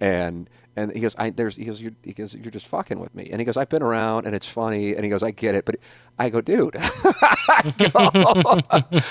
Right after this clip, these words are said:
<laughs> I go, "Honestly, I'm partially complimented because you think that my swing is that good." And I, don't all, I said, "That's, that's, that's lovely." Eh, but it also is kind of insulting because the truth <laughs> is I really am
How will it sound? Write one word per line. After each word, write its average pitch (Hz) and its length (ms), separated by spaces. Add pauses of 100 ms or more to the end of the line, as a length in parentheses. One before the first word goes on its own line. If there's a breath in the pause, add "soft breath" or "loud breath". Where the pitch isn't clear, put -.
<laughs> - 100
I 190 140
go, 185 160
"Honestly, 185 760 (580 loud breath)
I'm 151 180
partially 233 640
complimented 107 840 (420 soft breath)
because 143 340
you 180 120
think 170 300
that - 100
my 120 140
swing 143 360
is 117 120
that 120 280
good." 113 340
And 95 80
I, 82 60 (420)
don't 123 160
all, 123 300
I 110 80
said, 110 180
"That's, 151 240
that's, 123 240 (100)
that's 120 220
lovely." 120 560 (680 soft breath)
Eh, 120 60 (360)
but 151 140
it 143 40
also 175 320
is 139 120
kind 220 280
of 165 60
insulting 147 560
because 131 300
the 123 100
truth 220 580
<laughs> 156 240
is 151 200 (240 loud breath)
I 151 100
really 196 500
am 196 140